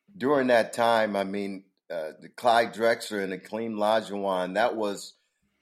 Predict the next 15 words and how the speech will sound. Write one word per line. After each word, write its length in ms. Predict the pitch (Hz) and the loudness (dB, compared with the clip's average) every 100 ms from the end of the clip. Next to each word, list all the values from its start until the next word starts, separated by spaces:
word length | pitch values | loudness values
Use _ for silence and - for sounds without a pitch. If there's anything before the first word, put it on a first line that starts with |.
| _ | _
that 220 | 107 120 135 | 4 4 4
was 220 | 101 85 | -2 2
right 260 | 120 123 | 4 6
after 440 | 101 107 120 - 85 | 6 4 4 -4 -12
me. 300 | 82 76 - | -12 -14 -12
And, 260 | 87 92 90 | -8 -6 -6
and 240 | 90 98 | -6 -4
I 140 | 104 117 | -2 0
enjoyed 480 | 117 92 117 120 107 | -2 -4 -2 -2 2
watching 480 | 110 107 107 107 | 4 2 0 -6
those 280 | 104 107 92 | -4 -4 -6
teams. 540 | - 110 113 85 85 85 | -12 -12 -10 -12 -12 -10
And 180 | 90 | -8
they 120 | 101 107 | -6 -4
were 260 | 104 92 | -4 -6